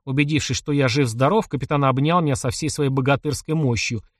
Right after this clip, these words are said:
явно намереваясь исправить упущение и повредить мне пару ребер для полноты ощущений.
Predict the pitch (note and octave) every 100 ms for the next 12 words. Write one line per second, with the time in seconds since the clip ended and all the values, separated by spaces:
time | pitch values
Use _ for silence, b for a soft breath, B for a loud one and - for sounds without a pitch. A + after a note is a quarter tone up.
0 | - C3+ E3+ D#3+ C#3+ C#3 C#3 D3+ D3+ -
1 | G2 C#3+ C#3 B2+ B2+ - B2+ - G3 F3
2 | - B2 C3 D3+ - C3 - C3 B2+ B2
3 | D3+ C#3 B2+ B2+ C3+ C3+ C#3 A2 - C#3+
4 | - A#2 A2